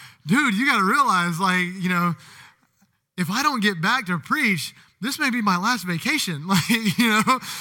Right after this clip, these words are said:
so we gotta get through here." And luckily we did. Uh, Colorado had plows and salt going everywhere, so we were able to get out Thursday,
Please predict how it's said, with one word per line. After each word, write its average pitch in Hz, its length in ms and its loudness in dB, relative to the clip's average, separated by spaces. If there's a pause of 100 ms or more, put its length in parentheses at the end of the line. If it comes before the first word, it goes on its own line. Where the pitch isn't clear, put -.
(100)
so 302 260 2
we 254 140 4
gotta 269 180 2
get 214 180 -2
through 302 200 0
here." 180 180 -2 (300)
And 208 260 2
luckily 247 540 2
we 208 180 0
did. 196 400 0
Uh, 170 380 0
Colorado 180 440 4
had 170 220 -2
plows 180 560 0
and 143 100 -8
salt 175 460 -8
going 160 220 -4
everywhere, 160 600 -4
so 151 220 -8
we 151 100 -4
were 160 120 0
able 151 100 -2
to 156 60 -6
get 151 160 -6
out 139 180 -6
Thursday, 151 540 -4